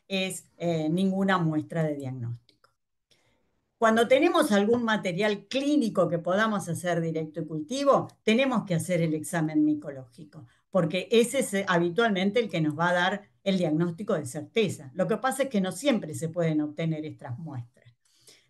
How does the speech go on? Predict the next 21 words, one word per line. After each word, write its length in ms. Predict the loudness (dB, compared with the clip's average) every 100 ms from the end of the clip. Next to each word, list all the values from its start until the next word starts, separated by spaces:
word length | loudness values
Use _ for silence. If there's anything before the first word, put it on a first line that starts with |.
| _ 2
Por 180 | 6
otro 280 | 6 6 6
lado, 460 | 6 6 4 0 -4 _ _
cuando, 520 | 0 2 0 -4 -4
cuando 240 | -2 2 2
esto 240 | 2 0
no 80 | -2
es 60 | -2
posible, 520 | -4 -4 -4 -2 0
¿qué 80 | 0
hacemos? 580 | -2 -2 -2 -2 -8 _ _
Los 260 | 0 4 4
métodos 520 | 2 0 2 4 4
no 260 | 4 4 2
basados 500 | 0 -2 -4 -4 -6
en 200 | -4 -4
cultivos, 560 | -4 -6 -10 -16 -8 -2
ya 120 | -2
sean 460 | -2 -4 -2 -2 -8 _
los 180 | -6 -4
biomarcadores, 960 | -2 -2 -2 -2 2 4 4 2 -2